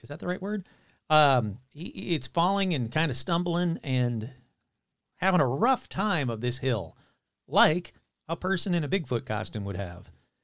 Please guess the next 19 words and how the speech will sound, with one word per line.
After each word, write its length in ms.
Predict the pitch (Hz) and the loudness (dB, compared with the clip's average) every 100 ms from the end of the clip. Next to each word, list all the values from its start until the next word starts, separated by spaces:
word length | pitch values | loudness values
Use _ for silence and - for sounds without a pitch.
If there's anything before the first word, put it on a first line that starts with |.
| _ | _
Especially 340 | - 359 311 285 | -2 2 2 2
when 100 | 214 | 2
you 100 | 156 | 2
hear 220 | 156 202 | 4 4
about 220 | 160 160 | 4 2
Bigfoot 340 | 156 139 143 135 | 0 -2 -2 0
sightings 360 | 143 135 110 | 2 2 0
and 100 | 117 | -2
how 180 | 135 135 | -2 -2
easily 520 | 208 220 220 185 139 110 | 0 2 4 4 2 0
they 180 | 131 | 0
run 480 | 117 110 151 196 170 | 0 0 2 2 2
through 460 | 127 156 175 156 127 | -2 2 4 4 2
and 160 | 107 | 2
run 180 | 120 185 | 2 2
up 160 | 175 165 | 0 -2
hills 460 | 147 160 147 120 | 0 2 2 0
and, 140 | 117 113 | -2 -2
like, 240 | 120 104 | -2 -4